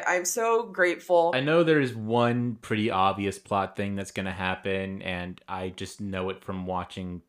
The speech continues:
Speaker 2: the opening theme.
Speaker 1: Can I also say that, like, I know Armin doesn't like to change because it is, like, a bomb going off,
Speaker 2: Mm-hmm.
Speaker 1: but, like, he did not do shit to help Eren.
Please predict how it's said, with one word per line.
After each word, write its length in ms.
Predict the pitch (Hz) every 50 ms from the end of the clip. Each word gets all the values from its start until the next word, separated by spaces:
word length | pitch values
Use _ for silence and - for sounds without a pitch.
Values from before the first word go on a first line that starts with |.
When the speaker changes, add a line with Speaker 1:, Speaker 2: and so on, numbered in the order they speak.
| _ _ _ _ _ _ -
Speaker 2:
the 140 | 110 104 90
opening 440 | 95 92 95 98 92 92 90 87
theme. 540 | 85 - - 98 87 85 78 76 73 80 85 _ _ _ _ _ - _ -
Speaker 1:
Can 100 | 427 508 539 508
I 60 | -
also 400 | 196 208 240 - - 269 254 277
say 400 | 285 - - 262 247 240 240 240
that, 160 | 240 - 202
like, 180 | 202 196 190 -
I 100 | 202 220
know 240 | 220 226 233 233 -
Armin 340 | - 196 196 196 208 202 208
doesn't 320 | 202 202 196 208 214 208
like 220 | 175 170 175 175 -
to 100 | 196 170
change 560 | - - 208 170 165 165 175 190 190 - -
because 340 | 196 190 - 220 180 175 180
it 60 | 180
is, 220 | 165 170 170 180 180
like, 140 | 175 175
a 40 | 190
bomb 380 | 180 - 151 147 147 151 170 175
going 320 | 185 185 190 196 196 196
off, 320 | 196 196 196 208 208 - - _ -
Speaker 2:
Mm-hmm. 220 | 147 143 135 214
Speaker 1:
but, 320 | 208 233 226 220 - - - _ _ _ _ _ _ _ _ _ _ _ _ _ - -
like, 420 | 220 214 202 202 190 - - _ _ _
he 160 | _ - 494 415
did 140 | 320 285 208
not 240 | 202 190 190 185 190
do 140 | 185 151 143
shit 640 | - - - - - - 240 240 240 240 240 -
to 100 | 214 202
help 380 | 196 208 208 180 165 165 - -
Eren. 600 | 135 151 151 139 131 120 101 90 87 107 170